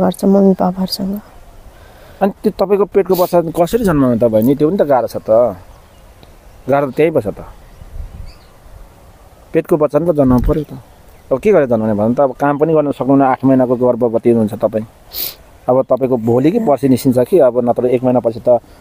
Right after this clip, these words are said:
Speaker 2: तपाईँको बच्चा त पक्कै निस्किन्छ।
Speaker 1: हजुर दादा।
Speaker 2: अब कसरी निकाल्ने हो? पैसा पनि छैन एक त, तपाईँ काम पनि गर्न सक्नुहुन्न।
Speaker 1: हो त दाइ, केही पनि विकल्प छैन अब मर्न बाहेक। कहाँ जाने, के गर्ने,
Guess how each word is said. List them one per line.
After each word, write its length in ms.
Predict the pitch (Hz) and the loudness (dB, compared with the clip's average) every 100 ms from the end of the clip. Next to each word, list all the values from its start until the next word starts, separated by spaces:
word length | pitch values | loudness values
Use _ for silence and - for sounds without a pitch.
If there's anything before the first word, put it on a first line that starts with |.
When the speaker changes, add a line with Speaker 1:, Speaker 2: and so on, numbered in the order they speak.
| - | -8
Speaker 2:
तपाईँको 260 | 131 127 120 | -4 -2 0
बच्चा 220 | 120 120 | -2 -2
त 80 | 117 120 110 - - - 143 | 0 2 0 -4 -12 -6 -2
पक्कै 140 | 165 | -2
निस्किन्छ। 300 | 175 170 143 135 - - - 233 | 0 0 -2 -4 -8 -20 -8 -2
Speaker 1:
हजुर 320 | 214 - 208 | -2 0 -2
दादा। 480 | 208 202 214 - 135 | -2 -4 -6 -6 -4
Speaker 2:
अब 80 | |
कसरी 320 | 127 147 185 202 | -2 -2 0 2
निकाल्ने 320 | 180 175 160 | 2 2 4
हो? 120 | 156 | 2
पैसा 240 | 147 139 156 | 0 0 0
पनि 80 | 156 | 0
छैन 220 | 160 156 | 0 2
एक 120 | 143 - | 0 0
त, 160 | 135 - - - - - - - - - | -4 -6 -20 -20 -20 -20 -20 -20 -20 -6
तपाईँ 220 | 139 143 | -2 0
काम 160 | 151 143 143 | 0 0 0
पनि 120 | 180 | 2
गर्न 200 | 160 151 | 0 0
सक्नुहुन्न। 500 | 147 139 135 131 127 | -2 0 2 0 -2
Speaker 1:
हो 100 | 240 | -2
त 100 | 233 | 0
दाइ, 220 | 233 240 226 | 2 2 2
केही 320 | 240 233 226 | 0 2 2
पनि 240 | 233 240 | 2 2
विकल्प 480 | 220 220 214 208 202 | 2 2 2 2 0
छैन 300 | 208 208 202 | 0 -2 0
अब 240 | 202 196 196 190 | 0 0 -2 -2
मर्न 400 | 185 190 190 185 | 0 2 2 2
बाहेक। 380 | 190 190 202 - - - - - - - - - - - - - - - - - - - | 2 0 -2 -8 -16 -16 -20 -20 -20 -20 -20 -20 -20 -20 -20 -20 -20 -20 -20 -20 -20 -8
कहाँ 240 | - 208 | -2 0
जाने, 400 | 196 196 190 196 196 | 2 0 -2 -4 -4
के 160 | - 208 | 0 2
गर्ने, 380 | 208 202 190 | 2 0 -6